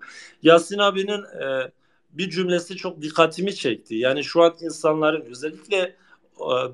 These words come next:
bizim gibi orta çaplı birçok yatırımcı, e, çoğunluğu piyasada malda olduğu için, e, birçok büyük balina, e, bu alanda giriş yapma konusunda biraz daha,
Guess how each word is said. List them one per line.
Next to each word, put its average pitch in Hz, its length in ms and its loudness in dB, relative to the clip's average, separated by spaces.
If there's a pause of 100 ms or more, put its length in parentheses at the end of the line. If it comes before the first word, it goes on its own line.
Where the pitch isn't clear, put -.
bizim 175 380 -4
gibi 165 180 0
orta 156 360 2
çaplı 170 480 2
birçok 185 340 -2
yatırımcı, 160 800 0 (520)
e, 151 80 -6 (760)
çoğunluğu 196 640 4
piyasada 196 920 0
malda 147 420 0
olduğu 202 440 2
için, 208 540 -8 (460)
e, 135 360 -6
birçok 180 440 0
büyük 170 320 -2
balina, 208 460 6
e, - 320 -6 (520)
bu 208 160 8
alanda 196 360 4
giriş 170 440 -8
yapma 180 320 -2
konusunda 170 720 -6
biraz 185 300 -2
daha, 190 380 4